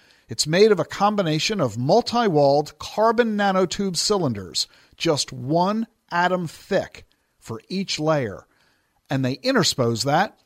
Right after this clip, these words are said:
with Kevlar nanofibers. The resulting nanofiber mats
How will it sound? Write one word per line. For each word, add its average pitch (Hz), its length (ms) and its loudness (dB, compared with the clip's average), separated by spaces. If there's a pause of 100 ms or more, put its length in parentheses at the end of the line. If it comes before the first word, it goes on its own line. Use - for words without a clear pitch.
with 139 260 -4
Kevlar 180 640 2
nanofibers. 127 1000 -2 (640)
The 127 80 -4
resulting 170 640 2
nanofiber 185 680 0
mats 196 420 -2